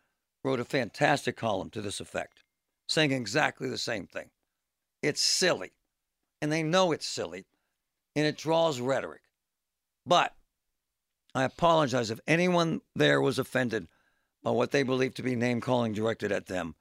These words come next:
It wasn't. It's directed towards the silly, ridiculous, stupid rhetoric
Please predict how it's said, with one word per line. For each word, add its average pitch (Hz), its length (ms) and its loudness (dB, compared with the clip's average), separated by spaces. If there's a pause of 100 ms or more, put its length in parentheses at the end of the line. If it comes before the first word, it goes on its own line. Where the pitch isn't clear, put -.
(200)
It 107 160 -4
wasn't. 98 400 -6 (580)
It's 147 120 -2
directed 156 560 -2
towards 147 500 -4 (500)
the 143 120 -4
silly, 180 720 0 (840)
ridiculous, - 1080 -2 (800)
stupid - 760 0 (1300)
rhetoric 131 420 2